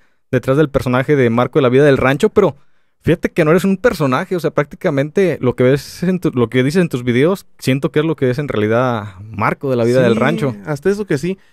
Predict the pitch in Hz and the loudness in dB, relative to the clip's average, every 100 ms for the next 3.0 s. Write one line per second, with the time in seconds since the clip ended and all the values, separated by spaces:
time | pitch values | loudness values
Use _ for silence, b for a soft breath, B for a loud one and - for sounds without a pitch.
0 | _ 160 151 147 151 160 202 214 220 185 | _ 0 0 2 0 2 0 -2 -2 -4
1 | - _ - 123 135 131 82 - _ - | -6 _ -8 -2 0 0 -4 -12 _ -6
2 | 165 185 185 165 160 185 175 156 135 123 | -4 -2 -2 0 0 0 0 2 0 -4